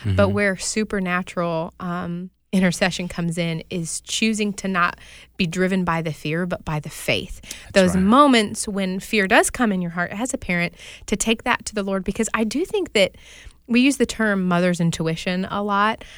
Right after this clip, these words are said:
Speaker 1: I don't
Speaker 2: Mm-hmm.
Speaker 1: know what it is, but I think there is something spiritual that God has placed in mamas to, at least
Speaker 2: Mm-hmm.
Speaker 1: my mama, he sure did, to know when their children are in danger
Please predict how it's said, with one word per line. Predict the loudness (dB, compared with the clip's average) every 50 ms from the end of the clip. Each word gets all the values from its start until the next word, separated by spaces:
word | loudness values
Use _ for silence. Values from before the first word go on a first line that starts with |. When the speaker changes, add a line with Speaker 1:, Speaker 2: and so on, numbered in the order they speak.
| -20 -20 -20 -20 _ _ 0 2
Speaker 1:
I | 2 2
don't | 0 0 0 0
Speaker 2:
Mm-hmm. | 0
Speaker 1:
know | 0 0 0 0 0 -2 -2
what | -2 -2 -4 -2 -2
it | -2
is, | -2 -2 -2 -2
but | -2 -2
I | -2
think | -2 -4 -6 0 2
there | 4 4
is | 4 2
something | 2 0 0 2 0 -2 -2
spiritual | -2 -4 -2 -2 0 -2 -2 -2 -4 -4 -4 -4 -4
that | -6 -4 2
God | 4 4 4 4
has | 0 -6 -6
placed | -6 -2 0 0 0 0 -2 -4 -8 -10 -10 -6
in | -4 -2 -2 0 0
mamas | 0 2 0 0 0 -2 -4 -4 -6 -8 -12 -10 -6
to, | -2 0
at | 0 0 0 0
least | 0 2 0 0 0
Speaker 2:
Mm-hmm. | -2 2
Speaker 1:
my | 6 8 10 10 10
mama, | 8 6 4 4 2 0 0
he | 0 0
sure | -2 0 -2 -2 -2
did, | 0 0 -2 -2 -2 -4 -6 -8 -10 -12 -12 -12 -10 -6 -4
to | 0 2 4
know | 4 4 4 4 4 4 4 2 2 0 0 -2
when | 0 0 2 2 2
their | 0 0 -2
children | -4 -4 -2 -2 0 0 0 -2
are | -2 -2 0
in | 0 0
danger | 0 0 0 -2 -2 -2 -4